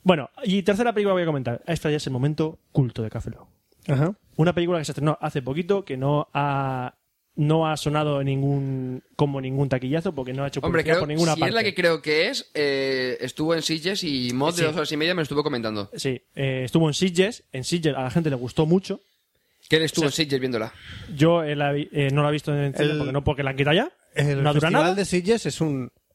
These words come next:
Speaker 2: Es una
Speaker 3: Que,
Speaker 2: reiteración.
Speaker 3: por cierto, una cosa, el del uno al seis de junio hay Festival de Terror y Ciencia Ficción en Alicante.
Speaker 1: Sí.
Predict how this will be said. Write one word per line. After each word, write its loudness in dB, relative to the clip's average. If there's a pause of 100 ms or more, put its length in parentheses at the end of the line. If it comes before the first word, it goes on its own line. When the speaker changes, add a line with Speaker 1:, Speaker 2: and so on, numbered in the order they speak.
(260)
Speaker 2:
Es -6
una 4
Speaker 3:
Que, 2
Speaker 2:
reiteración. 0
Speaker 3:
por 6
cierto, 0
una 0
cosa, -2 (180)
el -6
del 2
uno 2
al 0
seis 0
de 2
junio 0
hay 2
Festival -2
de 2
Terror 0
y -6
Ciencia -4
Ficción -2
en 0
Alicante. -2 (720)
Speaker 1:
Sí. -8